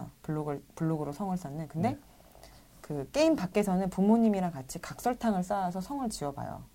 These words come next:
Speaker 1: 그래가지고 이 성-,
Speaker 2: 아, 어차피
Speaker 1: 예.
Speaker 2: 사각형으로 모든 세상을
Speaker 1: 그렇죠.
Speaker 2: 표현했었으니까.
Speaker 1: 네, 비슷하게. 그래가지고
Speaker 2: 전문
Speaker 1: 각설탕을,
Speaker 2: 명체네요, 어떻게 보면.
Speaker 1: 네, 성을
Speaker 2: 네.
Speaker 1: 지어서 뭐 이 성을 짓는 건축 구조나 아니면은 뭐 이 각설탕을 몇 개를 쌓아야 이 어떤 모양이
Speaker 2: 하.
Speaker 1: 보이는지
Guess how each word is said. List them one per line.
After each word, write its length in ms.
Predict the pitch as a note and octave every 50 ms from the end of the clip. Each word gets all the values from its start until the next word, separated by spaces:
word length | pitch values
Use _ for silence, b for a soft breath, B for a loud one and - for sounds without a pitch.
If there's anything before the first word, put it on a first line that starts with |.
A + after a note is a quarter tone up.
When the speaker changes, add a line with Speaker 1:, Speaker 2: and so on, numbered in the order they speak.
| _
Speaker 1:
그래가지고 480 | - C3 B2+ B2+ C3 C#3+ E3+ F#3+ A3 A3 B B B B B
이 100 | - E3
성-, 140 | E3 A#2 A#2+
Speaker 2:
아, 220 | B2 C3 C3+ C3+ C3+
어차피 240 | C3+ D#3+ E3 D#3
Speaker 1:
예. 40 | D#3
Speaker 2:
사각형으로 580 | C#3+ - A#3 A#3+ A3+ A3 - - G3+ F3+ E3 D3+
모든 240 | D3 D#3 D#3+ E3 E3
세상을 280 | D#3 D3+ D#3 D3+ D3 C#3+
Speaker 1:
그렇죠. 180 | C#3 B2+ - -
Speaker 2:
표현했었으니까. 680 | G#3 - F3+ E3 - D#3 B2+ - C3+ A#2+ A2+ - C3 B2+
Speaker 1:
네, 60 | B2+
비슷하게. 500 | - F3+ F3 - - E3+ C#3+ C#3+ F3 A3 - -
그래가지고 260 | - D3+ C#3+ D3+ D#3
Speaker 2:
전문 160 | E3+ F3+ D#3+ -
Speaker 1:
각설탕을, 420 | - E3+ - A3+ - E3 F3 F3+
Speaker 2:
명체네요, 340 | E3+ D#3+ - E3 D3+ F3 G3+
어떻게 240 | E3 - - - B2+
보면. 220 | A2+ G#2+ A#2 E3+
Speaker 1:
네, 180 | F#3+ G3 E3+ C#3 -
성을 260 | - D4 D4 D4 C4
Speaker 2:
네. 60 | -
Speaker 1:
지어서 420 | - E3+ E3 E3+ F#3 A#3+ A3 E3 - B B B B B B B B B B -
뭐 140 | D#3+ D#3 E3
이 100 | F3+ G3
성을 260 | G#3 D#4 F4 E4 D#4+ C#4+
짓는 260 | - - F3 E3+ E3+
건축 300 | - E3+ E3 - - -
구조나 680 | - - D#3+ - D3+ D3 C#3 B2+ C3 C#3+ D3 B2+ B2 - B B B B B B B
아니면은 520 | - C3+ C#3+ D3 C#3+ D3 E3 F#3+ G#3 G3 -
뭐 320 | C3 B2 B2 - - - - _
이 220 | - C#3+ C#3+ C#3+ C#3
각설탕을 500 | - - D#3+ E3 G#3 G3+ G3 F3 E3+ F3
몇 200 | D3+ C3+ C#3+ C#3+
개를 220 | - A3 A3 G#3 F#3+
쌓아야 520 | G3 G3+ G3 F#3 F3 E3 F#3 A#3 C4+ C#4 G#3
이 80 | E3+ -
어떤 240 | C3+ C3+ - F#3+ F3+
모양이 580 | C#3+ C#3+ D3+ D3+ D3 D3 D3 D3+ D3+ C#3+ - - -
Speaker 2:
하. 140 | - -
Speaker 1:
보이는지 520 | - E3+ E3+ D#3+ C#3+ C3 - D3 D3+ C3+